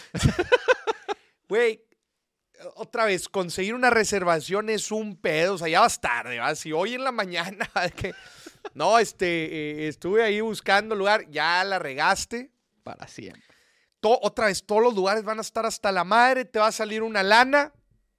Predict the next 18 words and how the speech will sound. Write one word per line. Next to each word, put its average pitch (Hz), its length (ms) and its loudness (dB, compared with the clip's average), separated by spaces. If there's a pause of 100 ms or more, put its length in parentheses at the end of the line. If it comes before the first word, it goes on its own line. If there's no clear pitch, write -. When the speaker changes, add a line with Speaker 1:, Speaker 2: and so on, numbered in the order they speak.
(520)
Speaker 2:
Oye, 139 480 -8
señor 139 220 -12
productor, 139 420 -14
yo 135 200 -18
te 170 80 -12
pregunto 151 340 -12
algo 160 120 -6
a 143 40 -6
ti. 143 220 -14 (640)
Speaker 1:
Ujú. 107 160 -18 (420)
Speaker 2:
¿Cuál 143 180 -6
es 160 60 -8
la 180 60 -10
diferencia 156 480 -12
de 151 60 -10
ir 156 100 -10
a 165 40 -8
cenar 139 400 -8